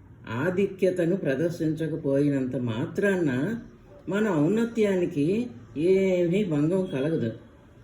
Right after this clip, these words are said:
కొండ ఎంత పెద్దదైనను అద్దంలో చూసినప్పుడు చిన్నదిగానే కనిపిస్తుంది కదా.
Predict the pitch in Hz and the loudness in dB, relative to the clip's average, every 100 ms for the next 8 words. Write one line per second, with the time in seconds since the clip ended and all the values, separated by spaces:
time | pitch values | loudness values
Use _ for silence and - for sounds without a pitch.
0 | - 135 170 233 202 220 208 156 185 190 | -6 0 2 2 2 0 -2 -2 -2 -2
1 | - 170 165 - 202 196 190 170 165 160 | -2 -4 -2 -2 2 4 4 4 2 2
2 | 156 156 - - - - - 147 185 262 | 2 0 -6 -18 -20 -14 -8 -6 0 2
3 | 262 254 214 202 202 202 185 156 151 156 | 4 2 2 2 2 0 -2 0 2 4
4 | 165 170 165 - - - 147 165 175 170 | 4 0 -4 -16 -18 -4 0 0 2 2
5 | 156 147 196 254 214 196 196 - 196 170 | 2 2 0 0 -2 -2 -4 -6 -4 -4
6 | 170 160 156 151 | -4 -4 -2 -2